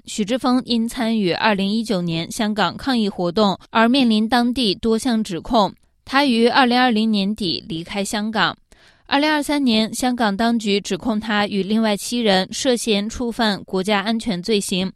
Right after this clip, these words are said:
包括煽动分裂国家，并悬赏一百万澳元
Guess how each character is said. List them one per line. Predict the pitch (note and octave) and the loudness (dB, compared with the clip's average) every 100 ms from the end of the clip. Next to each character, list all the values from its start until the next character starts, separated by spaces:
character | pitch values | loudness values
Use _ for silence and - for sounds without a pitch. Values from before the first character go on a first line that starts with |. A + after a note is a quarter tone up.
| _ | _
包 | - B3+ | 2 2
括 | B3+ C#4+ A3 - | 6 6 6 4
煽 | - B3 B3 | 0 0 2
动 | C4 G#3 | 2 0
分 | - B3 B3 | -2 -2 2
裂 | C4 G#3 | 2 0
国 | F3 F3 | 0 -4
家， | F3+ A3 G3+ - - - - | -2 0 -2 -4 -14 -20 -4
并 | C#4+ C#4 | 0 2
悬 | C4 B3 A3 | 2 0 0
赏 | - A3+ F#3 | 0 0 0
一 | - A3+ | -4 -2
百 | G#3 | 0
万 | F3 G3+ | 0 0
澳 | G#3+ G#3 | 2 2
元 | F#3+ E3 | 2 0